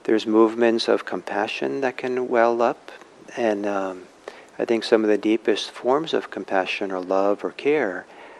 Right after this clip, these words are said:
are not something that we intentionally create or bring up,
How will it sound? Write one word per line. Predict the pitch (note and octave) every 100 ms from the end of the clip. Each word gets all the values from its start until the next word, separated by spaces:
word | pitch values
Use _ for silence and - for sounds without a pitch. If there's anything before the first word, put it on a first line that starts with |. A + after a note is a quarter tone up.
| -
are | A2+
not | A2 C3
something | - C3+ - A2+
that | G2+ -
we | G#2+ F#2+ F#2 - - -
intentionally | G2 - A2+ A#2 - A2 G2 E2
create | - - F#2+ G2+ A#2 A#2+ A#2 F2
or | D#2+
bring | E2 - G#2 F#2 A2+
up, | D3+ -